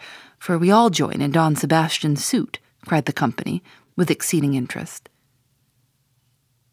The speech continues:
"Is there a copy of the Holy Evangelist in the Golden Inn, gentlemen?"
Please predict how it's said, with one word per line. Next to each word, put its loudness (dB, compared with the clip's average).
"Is 4
there 6
a 2
copy 0
of -2
the 2
Holy 4
Evangelist 0
in 2
the 2
Golden 2
Inn, 2
gentlemen?" -4